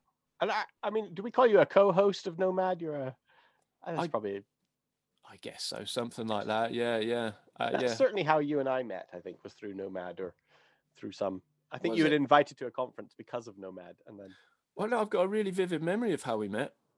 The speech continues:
Speaker 1: Oh, yeah?
Speaker 2: We were at, um, at a thing in Jersey.
Speaker 1: That's right.
Speaker 2: And, um, someone raised the politi-,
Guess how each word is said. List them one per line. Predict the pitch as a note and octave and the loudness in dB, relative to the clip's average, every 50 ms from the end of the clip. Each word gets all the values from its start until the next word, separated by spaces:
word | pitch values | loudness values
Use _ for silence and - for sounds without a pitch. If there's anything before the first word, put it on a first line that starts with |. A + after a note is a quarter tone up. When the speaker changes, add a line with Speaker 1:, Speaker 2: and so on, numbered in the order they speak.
| _ _ - | _ _ -8
Speaker 1:
Oh, | A3+ A#3 | -6 -4
yeah? | C#3+ G#2+ C#3 D4 - _ C#4+ _ _ _ _ _ _ _ | -2 -4 -4 -6 -10 _ _ _ _ _ _ _ _ _
Speaker 2:
We | E3 D#3+ E3 F3+ F#3+ F#3+ | -10 -6 -2 0 0 2
were | F3+ F3+ F3 D#3+ | 2 4 4 6
at, | C3+ C3+ | 6 6
um, | C#3 C#3 C3+ C#3 C3+ C#3 C#3 C3+ B2+ - _ _ _ _ _ _ _ - | 6 6 4 2 0 -2 -2 -4 -6 -10 _ _ _ _ _ _ _ -8
at | C#3+ C3 | -4 -4
a | C3 C3+ | -4 -4
thing | - - D#3+ D3 | -4 -4 -2 -2
in | C#3+ C3+ A#2+ | -2 -2 -2
Jersey. | C3 D#3 D3+ C#3+ A#2+ G2 G#2+ A#2 C3 - _ _ _ _ _ _ - | 0 2 2 2 2 0 -6 -10 -12 -16 _ _ _ _ _ _ -14
Speaker 1:
That's | A2 G2+ - | -14 -12 -10
right. | G#2+ G#2 A#2 - - _ _ _ _ _ _ _ | -10 -8 -8 -10 -12 _ _ _ _ _ _ _
Speaker 2:
And, | C3 C3 C3+ C3 C3 A#2+ B2+ | 0 0 2 0 0 2 2
um, | B2+ B2+ C3 B2+ B2+ B2+ B2+ - - _ _ _ - | 4 4 4 2 0 -4 -6 -8 -10 _ _ _ -12
someone | - - F#3+ F3 F3+ E3 D#3 D3+ | -4 0 2 2 4 2 2 4
raised | D3 D3+ D3 C#3+ C#3+ C3 - - - - - _ _ _ _ _ _ _ _ _ _ | 4 4 6 4 4 2 0 -4 -6 -10 -12 _ _ _ _ _ _ _ _ _ _
the | C3 B2+ C3 C3 B2+ A#2+ | -10 -8 -6 -6 -6 -8
politi-, | - - - C#3 C#3 - C#3 | -8 -8 -6 -4 -4 -4 -6